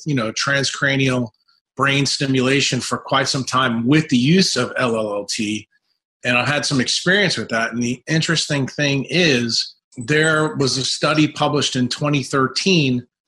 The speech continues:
that talked about not only cytochrome oxidase, which is one of the, the third cytochrome in your mitochondria that L L T works on, but there was a, an interesting article in there about how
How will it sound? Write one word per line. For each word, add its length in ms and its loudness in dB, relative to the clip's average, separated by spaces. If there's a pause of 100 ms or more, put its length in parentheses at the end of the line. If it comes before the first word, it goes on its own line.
(440)
that 180 0
talked 320 0
about 240 2
not 200 2
only 180 2
cytochrome 640 0
oxidase, 680 0
which 200 -2
is 540 -4 (220)
one 220 -2
of 80 2
the, 260 0 (240)
the 80 -8
third 320 2
cytochrome 680 -2
in 100 2
your 100 4
mitochondria 680 0
that 240 0
L 220 2
L 180 0
T 240 2
works 320 0
on, 260 -6 (680)
but 160 -2
there 100 4
was 220 4
a, 280 0 (460)
an 120 4
interesting 800 2 (240)
article 460 2
in 100 -2
there 180 0
about 420 -2
how 640 2